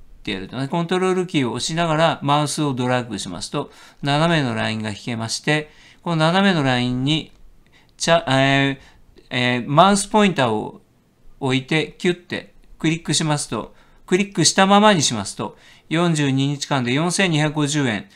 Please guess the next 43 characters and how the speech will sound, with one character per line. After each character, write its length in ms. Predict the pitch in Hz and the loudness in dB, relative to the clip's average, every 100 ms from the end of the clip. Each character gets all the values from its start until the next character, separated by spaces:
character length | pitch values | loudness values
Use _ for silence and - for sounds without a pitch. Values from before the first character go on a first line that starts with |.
| _ | _
七 300 | 139 139 160 | -2 0 2
十 140 | 165 165 | 0 0
パ 100 | 170 | -2
ー 60 | |
セ 120 | 151 | 0
ン 60 | 165 | -2
ト 80 | 175 | 0
ぐ 60 | |
ら 60 | 143 | -2
い 40 | |
上 180 | 107 113 | -4 -6
昇 160 | - 113 | -6 -8
し 80 | - | -6
た 100 | 120 | -8
っ 40 | |
て 120 | - | -10
い 20 | |
う、 40 | 101 | -10
こ 100 | 110 | -8
れ 80 | 113 | -4
ラ 160 | 113 | -4
イ 60 | 117 | -4
ン 60 | |
が 140 | 120 120 | -6 -6
出 100 | 110 | -8
て 100 | 95 | -10
ま 100 | 85 | -12
い 40 | |
り 60 | 98 | -14
ま 80 | 127 | -16
す。 200 | - _ _ - _ _ - _ _ _ - - - - - - - - - | -18 _ _ -20 _ _ -20 _ _ _ -20 -20 -20 -20 -20 -20 -20 -20 -12
そ 180 | - - | -4 -2
し 140 | - | -2
て、 320 | - 214 214 156 | 0 2 2 2
え 200 | 170 170 | 2 2
ー、 60 | |
九 260 | 165 214 220 | 2 0 0
千 320 | 202 220 202 | 2 4 4
五 140 | 175 170 | 4 4
百 320 | 175 175 180 | 2 2 0
円 160 | 170 | 2
で 140 | 135 123 | 0 0
難 280 | 120 123 | 0 -2